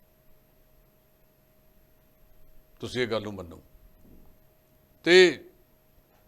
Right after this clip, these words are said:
ਹੁਣ ਜੇ ਸਰਕਾਰ ਇਸ ਪਾਸੇ ਲੱਗੀ ਹੈ, ਤਾਂ ਜਿਹੜੇ ਪੁਰਾਣੇ ਬਿੱਲ ਵਗੈਰਾ ਲਿਆਂਦੇ ਆ, ਉਸ ਤਰ੍ਹਾਂ ਨਾ ਕੰਮ ਕਰੇ, ਇਹਨੂੰ ਕਿਸੇ ਸਿਰੇ ਲਾਵੇ।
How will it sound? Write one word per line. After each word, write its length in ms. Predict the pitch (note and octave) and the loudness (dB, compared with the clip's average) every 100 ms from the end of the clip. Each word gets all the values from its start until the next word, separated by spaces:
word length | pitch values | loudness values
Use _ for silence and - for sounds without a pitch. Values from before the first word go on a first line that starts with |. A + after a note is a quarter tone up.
| - - | -20 -4
ਹੁਣ 140 | D#3 G3 | -2 4
ਜੇ 140 | A3+ | 4
ਸਰਕਾਰ 420 | A3+ G3 F3+ F3+ | 6 2 4 4
ਇਸ 180 | F#3+ F3 | 4 0
ਪਾਸੇ 340 | D#3+ F3 G3 | 0 0 2
ਲੱਗੀ 380 | F#3 C3 C#3 F#3 | 0 -2 -2 2
ਹੈ, 220 | F3 G#2+ - - _ - _ _ - - _ _ _ _ _ - | 2 0 -12 -20 _ -20 _ _ -20 -20 _ _ _ _ _ -2
ਤਾਂ 120 | D#3 | -2
ਜਿਹੜੇ 280 | C#3+ D3+ F#3+ | 0 2 2
ਪੁਰਾਣੇ 480 | F#3+ D#3 C#3+ C#3+ E3 | 0 0 2 4 2
ਬਿੱਲ 200 | D3+ D#3+ | 4 2
ਵਗੈਰਾ 340 | D#3+ D#3+ D#3+ | 2 2 2
ਲਿਆਂਦੇ 340 | E3 D3 C3 F3 | 2 0 0 0
ਆ, 60 | |
ਉਸ 260 | G3 D#3 B2+ | 0 -2 -2
ਤਰ੍ਹਾਂ 200 | D3+ C#3+ | -2 0
ਨਾ 120 | D3+ | -2
ਕੰਮ 220 | D#3+ D3+ | -4 -8
ਕਰੇ, 240 | C#3+ C#3 A#2+ - - _ - _ _ _ _ - _ _ _ - - _ _ - - - | -8 -12 -14 -18 -20 _ -20 _ _ _ _ -20 _ _ _ -20 -20 _ _ -20 -20 -8
ਇਹਨੂੰ 200 | C3 C#3+ | -6 -4
ਕਿਸੇ 240 | B2+ B2+ | -4 -4
ਸਿਰੇ 300 | - - G#2+ | -2 -2 -2
ਲਾਵੇ। 320 | A2+ G#2 F#2 | -2 -4 -6